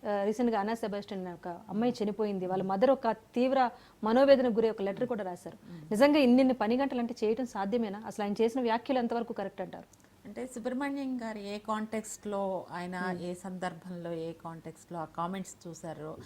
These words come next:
Speaker 1: మ్మ్.
Speaker 2: చేశారో కూడా మనం చూడాల్సిన అవసరం ఉంది ఆయన point of angle-లో.
Speaker 1: ఓకే.
Speaker 2: అయితే ఇక్కడ ఆయన is a chairman of ఎల్ అండ్ టీ company.
Speaker 1: మ్మ్.
Speaker 2: ఎల్ అండ్ టీ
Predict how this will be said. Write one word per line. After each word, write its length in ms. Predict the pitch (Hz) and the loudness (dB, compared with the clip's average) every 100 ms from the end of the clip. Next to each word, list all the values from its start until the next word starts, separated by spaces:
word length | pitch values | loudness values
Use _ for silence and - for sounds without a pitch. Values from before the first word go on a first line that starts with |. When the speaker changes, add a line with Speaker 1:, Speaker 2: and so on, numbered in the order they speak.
| - | -10
Speaker 1:
మ్మ్. 140 | 185 180 | -6 -2
Speaker 2:
చేశారో 400 | 180 175 160 156 | -4 -2 -6 -6
కూడా 240 | 170 175 | -8 -6
మనం 400 | 226 214 196 185 - - 202 | -6 -8 -10 -12 -16 -14 -6
చూడాల్సిన 460 | 190 180 175 - | -2 -2 -2 -8
అవసరం 380 | 160 160 175 160 | -10 -10 -10 -10
ఉంది 180 | 151 151 | -10 -8
ఆయన 240 | 156 160 | -8 -6
point 380 | 165 165 156 156 156 | -8 -8 -8 -8 -8
of 340 | 151 - 139 | -8 -10 -12
angle-లో. 360 | 135 127 135 185 | -12 -12 -10 -8
Speaker 1:
ఓకే. 420 | 381 185 - 170 226 | -6 -6 -6 -8 -8
Speaker 2:
అయితే 220 | - 254 | -10 -6
ఇక్కడ 280 | 247 - 214 | -8 -6 -4
ఆయన 460 | 190 180 170 165 147 - | -4 -4 -6 -8 -10 -14
is 200 | 170 170 | -10 -10
a 20 | |
chairman 520 | 156 196 180 190 202 196 | -8 -4 -4 -4 -6 -6
of 300 | 175 - - | -6 -8 -10
ఎల్ 180 | 160 143 | -8 -6
అండ్ 140 | 160 160 | -8 -8
టీ 140 | 160 - | -10 -10
company. 420 | 147 147 147 196 247 - | -12 -12 -12 -12 -12 -8
Speaker 1:
మ్మ్. 180 | 185 165 | -8 -6
Speaker 2:
ఎల్ 140 | 180 | -6
అండ్ 140 | 208 214 | -6 -6
టీ 180 | 214 | -8